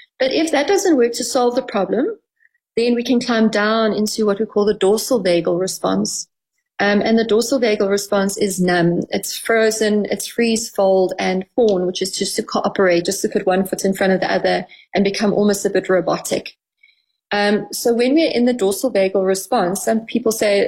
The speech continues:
"I was just incredibly calm in the face of this traumatic event." It's actually the dorsal vagal taking over. Um, it reminds me so much of a friend of mine who, who fell off a horse a number of years ago. She fell off a horse and she broke her nose. She didn't realize at first that she broke her nose.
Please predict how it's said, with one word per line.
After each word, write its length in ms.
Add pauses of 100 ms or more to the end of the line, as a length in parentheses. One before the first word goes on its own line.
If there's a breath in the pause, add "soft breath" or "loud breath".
"I 140
was 140
just 160
incredibly 500
calm 640
in 80
the 80
face 300
of 80
this 260 (240)
traumatic 460
event." 380 (420 soft breath)
It's 80
actually 200
the 100
dorsal 380
vagal 360
taking 440
over. 500 (560)
Um, 200
it 100
reminds 380
me 80
so 180
much 240
of 80
a 80
friend 320
of 100
mine 320
who, 440 (120)
who 360 (100)
fell 140
off 100
a 60
horse 340
a 40
number 260
of 80
years 200
ago. 220
She 160
fell 160
off 100
a 60
horse 240
and 100
she 120
broke 260
her 80
nose. 260
She 120
didn't 180
realize 340
at 120
first 180
that 80
she 140
broke 240
her 80
nose. 280